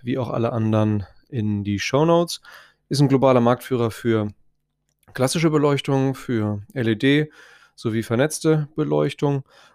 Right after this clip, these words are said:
und, ähm, ja, bietet das sowohl für private Haus-, Haushalte als auch für Geschäftskunden, Industrie an. Ähm,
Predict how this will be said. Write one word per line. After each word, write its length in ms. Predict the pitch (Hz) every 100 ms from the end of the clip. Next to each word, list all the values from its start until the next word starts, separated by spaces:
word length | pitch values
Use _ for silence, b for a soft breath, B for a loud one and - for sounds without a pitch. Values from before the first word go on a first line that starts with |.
| b
und, 640 | - 131 127 123 120 - -
ähm, 560 | 120 113 110 113 113 117
ja, 160 | 123 113
bietet 300 | 123 139 127
das 120 | 110
sowohl 240 | 110 117
für 140 | 123 120
private 440 | - 113 123 -
Haus-, 380 | 135 143 - -
Haushalte 440 | 139 - 123 123
als 200 | 123 120
auch 140 | 123 -
für 380 | - 110 104 104 b b b b b b _
Geschäftskunden, 800 | - - 139 - - 127 135 123
Industrie 540 | 139 113 - - 147 156
an. 320 | 151 151 143 B B _
Ähm, 520 | 135 113 117 113 117